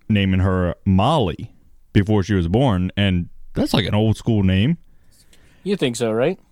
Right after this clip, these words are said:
Speaker 1: And her middle name was gonna be May. So
Speaker 2: Oh,
Speaker 1: it
Speaker 2: triple M.
Speaker 1: Well, that's why I didn't, we didn't wanna do that, because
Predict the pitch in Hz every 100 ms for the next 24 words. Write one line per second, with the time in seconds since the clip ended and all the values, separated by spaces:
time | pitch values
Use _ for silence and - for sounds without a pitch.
0 | _ - 120 110 113 107 104 131 175 110
1 | 104 104 95 104 98 98 98 101 92 -
2 | _ 90 104 135 87 64 - - _ -
3 | - - - - - - - - - -
4 | - - - 131 120 123 139 156 165 156
5 | 87 - _ _ _ _ _ - 113 110
6 | 104 110 123 117 104 101 104 113 110 107
7 | 101 95 87 160 110 87 85 101 107 98
8 | 90 85